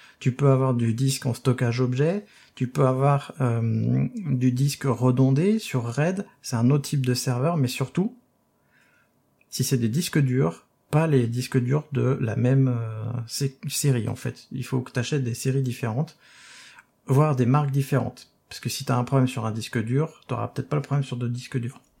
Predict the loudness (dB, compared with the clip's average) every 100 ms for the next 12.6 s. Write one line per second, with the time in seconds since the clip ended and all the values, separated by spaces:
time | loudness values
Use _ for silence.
0 | -20 -6 0 2 0 -4 0 0 2 0
1 | 0 -4 -4 -2 0 -2 -2 -2 0 -2
2 | -6 -16 _ -20 -20 -6 -4 -4 -6 0
3 | 0 0 -2 0 2 0 -2 -4 -4 -2
4 | 2 2 0 -4 -4 -4 -4 -4 -4 -6
5 | -6 -4 -4 -2 0 0 -2 -6 -10 -8
6 | -8 -8 -4 -2 0 0 -2 -2 -6 -6
7 | -6 -4 -2 -2 -2 -6 -14 -20 -20 _
8 | 0 2 -2 0 -2 0 -2 -2 -4 -4
9 | -4 -4 -4 -2 -4 -6 _ _ _ 6
10 | 6 4 0 0 2 0 0 -4 -6 -2
11 | -2 -2 -2 -4 -8 -20 _ _ _ 2
12 | 2 0 0 2 2 -4